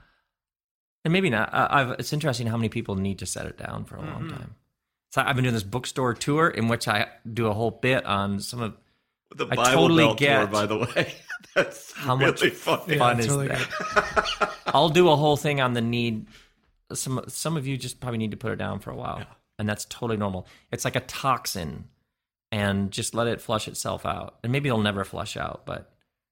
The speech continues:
Speaker 1: it's just funny to be doing a book about the Bible and telling people, "You know what, you probably," and some probably you should only read books about the Bible for a while.
Speaker 3: It took me, like, thirty months.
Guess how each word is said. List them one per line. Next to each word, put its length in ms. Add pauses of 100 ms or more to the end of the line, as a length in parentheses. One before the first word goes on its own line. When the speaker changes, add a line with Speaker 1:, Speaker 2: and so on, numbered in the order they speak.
(100)
Speaker 1:
it's 100
just 140
funny 200
to 60
be 100
doing 200
a 40
book 160
about 180
the 80
Bible 360
and 100
telling 220
people, 200
"You 200
know 100
what, 140
you 80
probably," 340 (480)
and 160
some 280
probably 240
you 40 (160)
should 200
only 340
read 400
books 380
about 360
the 80
Bible 400
for 120
a 100
while. 240 (1120)
Speaker 3:
It 40
took 140
me, 80
like, 220
thirty 260
months. 480